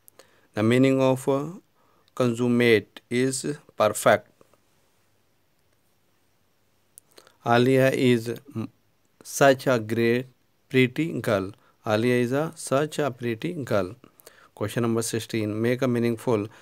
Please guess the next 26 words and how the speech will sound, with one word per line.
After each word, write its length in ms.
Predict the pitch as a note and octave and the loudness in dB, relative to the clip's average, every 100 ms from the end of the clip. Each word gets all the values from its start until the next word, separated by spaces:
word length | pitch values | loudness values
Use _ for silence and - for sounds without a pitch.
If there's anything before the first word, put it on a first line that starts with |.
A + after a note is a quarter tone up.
| _ - A#2+ | _ -6 -2
sentence 520 | A2 G#2+ A2+ B2 A#2+ | -2 -2 -2 -2 -2
by 80 | G2 - | -4 -2
choosing 360 | A2+ A2 A#2 A#2 | -2 -2 -4 -4
the 60 | G2+ - | -6 -4
correct 320 | G#2+ G#2+ - _ _ - | -4 -4 -12 _ _ -16
sequence।" 580 | - - A2 F#2+ - - _ _ _ _ | -12 -4 -2 -2 -8 -14 _ _ _ _
तो 80 | - | -4
आ, 140 | G2+ | -2
इसमें 400 | - - C3 B2 A#2 | -4 -6 -8 -6 -6
आपको 240 | A2+ A#2 | -6 -10
सीक्वेंस 580 | A#2 A2 A2+ A#2 A#2 - _ _ _ _ _ _ _ _ _ _ _ _ _ | -10 -6 -4 -4 -6 -12 _ _ _ _ _ _ _ _ _ _ _ _ _
चूज़ 220 | - A#2 - | -6 -6 -2
करनी 220 | A#2 A2+ A#2 | -2 -2 -4
है। 140 | C#3+ _ _ _ _ _ - | -8 _ _ _ _ _ -12
तो 100 | - | -4
"How 160 | B2 A#2+ B2 A#2 | 2 2 2 0
can 220 | C3 C3 A#2+ | 0 0 0
you 120 | A#2 - | -4 -2
trust 440 | B2 B2+ B2+ - C#3 C#3+ _ _ _ - _ - | 0 0 -2 -4 -4 -4 _ _ _ -20 _ 0
a 60 | A2 G2 D#3 _ _ _ - A#2 | 2 2 -4 _ _ _ -4 0
man 220 | A2+ A#2+ A#2 | 2 0 -2
who 100 | C3 A#2+ B2+ | -6 -6 -4
plays 360 | A#2+ A#2+ B2 - - - | -2 0 -2 -6 -8 2
fast 420 | A2+ A#2 B2+ - | 4 4 2 -4
and 360 | B2 D3+ - A#2 | -4 -4 -10 -6
lose?" 300 | G#2+ F#2 F2+ | -4 -4 -8